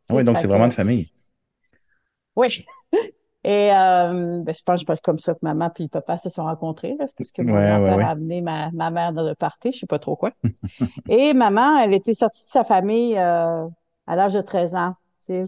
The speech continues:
Speaker 2: plus
Speaker 1: Mhm.
Speaker 2: d'école, plus d'études pour aider ma grand-mère et tout.
Speaker 1: Ouais.
Speaker 2: Je
Speaker 1: Mhm.
Speaker 2: pense qu'elle a été hyper frustrée. Ce qui fait
Speaker 1: Mhm.
Speaker 2: que chez nous, ce qui était au niveau de la culture, euh, c'est beaucoup maman qui nous l'a amené, puis c'est beaucoup à travers la musique.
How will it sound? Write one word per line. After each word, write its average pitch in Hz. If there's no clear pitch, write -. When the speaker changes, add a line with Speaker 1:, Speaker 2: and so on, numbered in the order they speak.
Speaker 2:
plus -
Speaker 1:
Mhm. 110
Speaker 2:
d'école, 180
plus 185
d'études 180
pour 196
aider 165
ma 165
grand-mère 151
et 151
tout. -
Speaker 1:
Ouais. 90
Speaker 2:
Je 85
Speaker 1:
Mhm. 82
Speaker 2:
pense -
qu'elle 240
a 185
été 170
hyper 220
frustrée. -
Ce -
qui 208
fait -
Speaker 1:
Mhm. -
Speaker 2:
que 247
chez 208
nous, 220
ce 185
qui -
était 240
au 247
niveau 214
de 233
la 220
culture, 247
euh, 180
c'est 196
beaucoup 202
maman 220
qui 226
nous 196
l'a 190
amené, 185
puis 262
c'est 220
beaucoup 247
à 196
travers 196
la 190
musique. 190